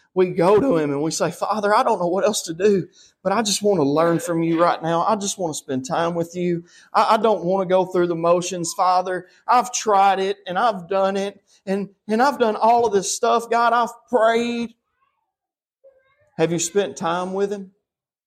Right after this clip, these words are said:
And I'm not talking about a few minutes. I, I talked to a pastor one time and he painted this picture for me.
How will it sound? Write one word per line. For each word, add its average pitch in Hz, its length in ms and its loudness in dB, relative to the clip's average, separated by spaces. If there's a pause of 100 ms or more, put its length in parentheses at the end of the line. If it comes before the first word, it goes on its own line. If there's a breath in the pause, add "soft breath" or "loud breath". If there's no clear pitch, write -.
And 160 120 2
I'm 220 100 4
not 214 160 2
talking 180 280 2
about 170 180 4
a - 20 -4
few 180 220 -6
minutes. 160 640 -4 (1600 loud breath)
I, 185 360 4
I 180 60 4
talked 208 360 2
to 185 120 4
a 165 60 4
pastor 208 480 0
one 156 220 0
time 165 320 -2
and 156 100 -6
he 185 80 -4
painted 208 440 -4
this 151 160 -6
picture 208 380 -4
for 135 180 -10
me. 127 340 -8